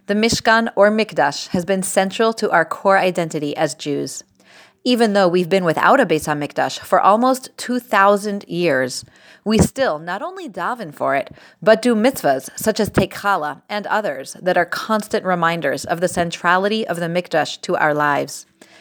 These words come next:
In Mishnah, there are halachos from Tanaim who taught after the Churban,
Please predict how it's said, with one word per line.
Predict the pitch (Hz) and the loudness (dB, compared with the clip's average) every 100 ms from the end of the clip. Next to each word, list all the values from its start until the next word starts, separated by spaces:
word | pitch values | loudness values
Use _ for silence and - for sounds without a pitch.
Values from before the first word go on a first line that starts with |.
| - - - _ | -20 -20 -20 _
In | 208 202 | 0 2
Mishnah, | 240 - 190 160 - | 2 2 2 2 2
there | 180 | 2
are | 151 185 | 4 4
halachos | 190 190 196 - 247 | 6 4 4 2 0
from | - 196 | 0 0
Tanaim | 180 180 180 190 151 147 151 - - | 0 -2 2 2 0 -6 -10 -16 -20
who | - 240 | -4 -4
taught | 233 226 254 254 - | -2 2 4 4 2
after | 226 254 - 277 262 | 0 0 -2 -4 -4
the | 214 | -4
Churban, | - 285 285 175 135 135 | -6 -2 -2 -2 -6 -10